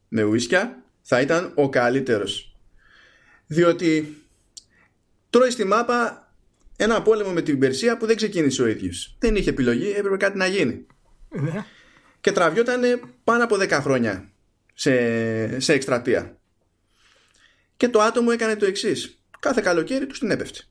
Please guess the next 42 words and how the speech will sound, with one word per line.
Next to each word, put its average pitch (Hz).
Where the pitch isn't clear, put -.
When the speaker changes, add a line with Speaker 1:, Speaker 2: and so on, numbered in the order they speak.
Speaker 1:
Χειμώνα 226
σου 240
έλεγε, 247
«Εντάξει, -
ας -
μαζευτούμε». 113
Αράζανε 120
εκεί 90
οι -
Πέρσες. -
«Είμαστε 156
cool». 107
Την 247
επόμενη 226
χρονιά 202
το 180
ίδιο. 110
Τη 233
μεθεπόμενη 208
χρονιά 196
το 190
ίδιο. 117
Ξανά 220
μανά, 190
ξανά 196
μανά, 190
ξανά 185
μανά. 180
Χρόνια, 190
έτσι. 160
Και 190
εκεί 208
που 220
έχουνε 214
συνηθίσει, 185
σκάει 180
μια 165
χρονιά, 151
τους -
την 143
πέφτει 151
χειμώνα. 107